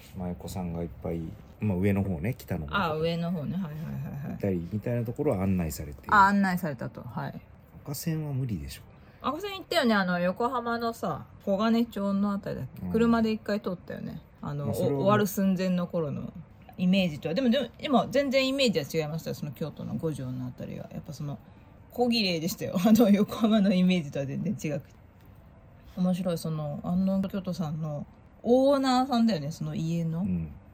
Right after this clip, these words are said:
Speaker 2: 女性。その方、その家の家業を知らないで嫁がれたんだって。
Speaker 1: うん。うん。
Speaker 2: あの、自分は別の仕事してたんだけど、要は旦那さんが亡くなられて、そのお仕-、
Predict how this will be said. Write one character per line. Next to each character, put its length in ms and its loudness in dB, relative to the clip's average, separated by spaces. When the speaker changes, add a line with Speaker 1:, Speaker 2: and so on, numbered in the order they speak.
Speaker 2:
女 160 -8
性。 320 -4
そ 100 -4
の 100 2
方、 440 -2
そ 160 4
の 280 6
家 200 4
の 140 4
家 160 -2
業 160 2
を 60 2
知 180 0
ら 140 8
な 160 6
い 80 4
で 200 -2
嫁 220 0
が 140 2
れ 100 0
た 180 -2
ん 140 -2
だ 80 -4
っ 40 -8
て。 340 -2
Speaker 1:
う 40 -4
ん。 20 0
う 40 0
ん。 80 -4
Speaker 2:
あ 140 -2
の、 300 -2
自 140 -4
分 100 2
は 60 4
別 200 0
の 120 4
仕 120 -2
事 240 -4
し 80 -6
て 80 -10
た 140 0
ん 100 0
だ 100 -6
け 120 -8
ど、 180 -2
要 80 -4
は 80 0
旦 260 4
那 120 6
さ 160 2
ん 120 6
が 280 2
亡 120 -4
く 120 -4
な 140 2
ら 120 -2
れ 100 -4
て、 180 -12
そ 160 -4
の 300 8
お 80 10
仕-、 100 -2